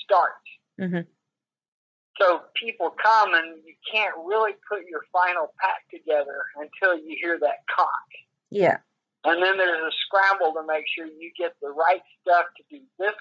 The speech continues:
Speaker 1: course, which you only found out yesterday.
Speaker 2: <laughs>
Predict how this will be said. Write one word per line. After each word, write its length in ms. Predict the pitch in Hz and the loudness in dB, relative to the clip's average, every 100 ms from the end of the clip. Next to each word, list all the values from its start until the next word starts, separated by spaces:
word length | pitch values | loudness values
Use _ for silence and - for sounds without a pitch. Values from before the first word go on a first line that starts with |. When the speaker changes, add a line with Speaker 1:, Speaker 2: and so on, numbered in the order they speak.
| - | -6
Speaker 1:
course, 280 | 202 175 151 - | 0 0 0 -6
which 140 | 143 - | -16 -14
you 120 | 147 | -8
only 280 | 160 180 160 - | -6 -6 -12 -6
found 280 | 160 160 151 | -2 0 0
out 140 | 143 - | -2 -4
yesterday. 1040 | 156 - - - - - - _ _ 240 | -2 -2 -4 -18 -16 -16 -18 _ _ -10
Speaker 2:
<laughs> 100 | - | -10